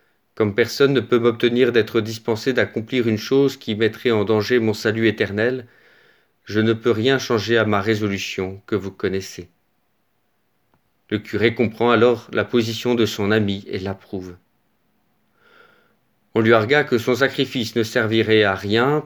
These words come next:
puisqu'il ne serait connu de personne. En fait, il n'est pas le seul à être un objecteur de conscience.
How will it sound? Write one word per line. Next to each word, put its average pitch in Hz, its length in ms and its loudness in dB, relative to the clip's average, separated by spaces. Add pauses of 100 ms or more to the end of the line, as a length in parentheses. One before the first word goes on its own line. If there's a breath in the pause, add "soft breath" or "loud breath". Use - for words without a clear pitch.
puisqu'il 117 580 -4
ne 110 200 4
serait 107 420 0
connu 113 260 2
de 104 100 0
personne. 101 600 -2 (960 soft breath)
En 98 60 -12
fait, 120 200 -2
il 127 80 0
n'est 110 100 4
pas 110 120 2
le 110 120 4
seul 127 260 2
à 107 40 4
être 101 200 -2
un 104 100 0
objecteur 104 480 0
de 104 80 -2
conscience. - 720 -6